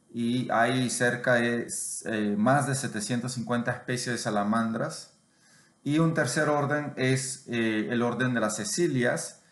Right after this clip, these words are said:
que tiene más de doscientas especies, ah, que son todas tropicales en su distribución. Cuando vemos la distribución de anfibios, nos damos cuenta que los trópicos son lugares a nivel global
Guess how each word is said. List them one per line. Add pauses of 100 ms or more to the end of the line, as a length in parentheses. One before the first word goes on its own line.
(300)
que
tiene
más
de
doscientas
especies,
ah,
que
son
todas
tropicales
en
su
distribución. (2000)
Cuando
vemos
la
distribución
de
anfibios, (320)
nos
damos
cuenta
que
los
trópicos (240)
son
lugares
a
nivel
global